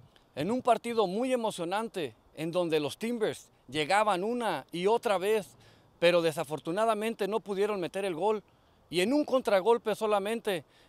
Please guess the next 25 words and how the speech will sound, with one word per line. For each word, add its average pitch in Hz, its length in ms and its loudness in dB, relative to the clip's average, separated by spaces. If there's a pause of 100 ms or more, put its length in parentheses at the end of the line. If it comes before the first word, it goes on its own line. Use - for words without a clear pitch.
(160)
les 147 240 0
metieron 190 480 0
el 156 140 -2
gol 202 320 2 (380)
y 170 100 -2
les 165 220 0
hacen 196 280 0
más 220 220 2
difícil 226 640 -8 (440)
para 170 240 6
poder 185 540 2 (300)
jugar 180 340 6
los 196 160 -2
playoffs, 196 580 4
ya 165 140 2
que 208 140 -2
quedan 214 280 2
fuera 202 460 4 (340)
de 170 200 4
la 160 80 4
calificación, 160 880 0 (300)
porque 151 260 0
San 160 160 0
José 214 480 0 (320)
empató 160 640 4